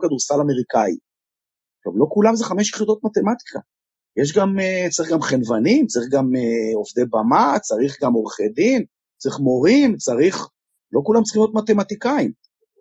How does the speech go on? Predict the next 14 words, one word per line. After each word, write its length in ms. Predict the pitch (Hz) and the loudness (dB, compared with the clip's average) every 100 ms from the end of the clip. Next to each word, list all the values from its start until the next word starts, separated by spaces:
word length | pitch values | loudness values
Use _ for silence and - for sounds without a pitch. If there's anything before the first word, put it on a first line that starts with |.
| - 120 | -14 -6
אה, 380 | 120 113 107 | -2 -2 -2
צריך 200 | 101 147 156 | -4 -2 2
גם 100 | 135 | 2
עידו 220 | 117 139 | 2 2
קוז'יקרו, 720 | 139 117 110 135 175 233 269 - | 0 -4 -2 2 2 2 0 -2
צריך 340 | 127 120 135 | -2 -4 -2
גם 200 | 139 131 | 0 0
ברק 240 | 113 120 117 - | 0 -4 -6 0
פלג, 360 | 143 202 240 208 _ _ _ _ _ _ 110 | 2 4 2 -2 _ _ _ _ _ _ -8
לא 80 | |
צריך 260 | 123 185 - | -4 -4 0
רק, 260 | 185 - 190 | -2 0 -2
אה, 120 | 185 | 0
עבדיה. 460 | 180 185 240 269 | 2 2 4 2